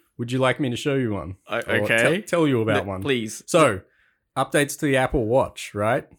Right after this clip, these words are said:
Speaker 2: Okay.
Speaker 1: With Corona and all the, you know, germs and stuff happening at the
Speaker 2: Y-,
Speaker 1: moment.
Speaker 2: yeah.
Speaker 1: W-, one of the new watch features detects if you're washing your hands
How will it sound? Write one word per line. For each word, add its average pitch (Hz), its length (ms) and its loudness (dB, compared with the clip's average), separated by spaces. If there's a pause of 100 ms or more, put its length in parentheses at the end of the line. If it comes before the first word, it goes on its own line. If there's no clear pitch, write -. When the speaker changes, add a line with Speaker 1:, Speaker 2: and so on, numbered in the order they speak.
(200)
Speaker 2:
Okay. 107 340 -12 (100)
Speaker 1:
With - 400 -4
Corona 139 540 4
and 123 140 4
all 123 140 2
the, 123 240 0 (340)
you 135 120 -4
know, 120 120 0
germs 127 460 0
and 143 120 -4
stuff 151 240 -2
happening 156 360 0
at 143 60 -2
the 143 100 -4
Speaker 2:
Y-, 156 60 2
Speaker 1:
moment. 196 240 -4
Speaker 2:
yeah. 113 420 -2 (360)
Speaker 1:
W-, 113 300 -10
one 135 240 4
of 170 140 4
the 165 100 4
new 170 220 4
watch 165 300 2
features 113 680 -2 (360)
detects 131 440 -2
if 131 140 -4
you're 113 100 0
washing 113 400 -2
your 104 140 -4
hands - 720 -4